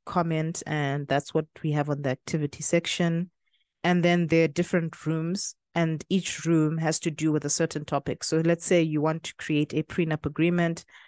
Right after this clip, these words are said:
You'd go into the Marriages Act or Marriages room, and then, uh, people can ask questions, you can reply, and then you can generate a marriage contract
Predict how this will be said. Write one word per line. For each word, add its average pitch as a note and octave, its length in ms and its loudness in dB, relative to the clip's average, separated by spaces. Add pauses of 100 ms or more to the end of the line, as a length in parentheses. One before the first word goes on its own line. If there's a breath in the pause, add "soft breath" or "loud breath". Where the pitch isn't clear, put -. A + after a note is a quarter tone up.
(180 loud breath)
You'd D3+ 140 -6
go D#3+ 100 4
into D#3 180 0
the D3+ 120 -8
Marriages D3+ 680 -2
Act D#3 380 -4
or D3+ 80 0
Marriages D3 500 -2
room, D3 360 -2 (360 soft breath)
and D#3 220 0
then, D3+ 420 0
uh, C#3+ 260 0
people E3 280 0
can - 180 -2
ask D3+ 280 -2
questions, E3+ 560 -2
you C#3 80 -8
can C#3+ 180 -6
reply, D3 640 2
and D#3+ 120 0
then D#3+ 120 0
you D#3+ 40 -4
can D#3 200 -4
generate D#3 400 0
a - 40 0
marriage C#3+ 380 -2
contract - 600 -8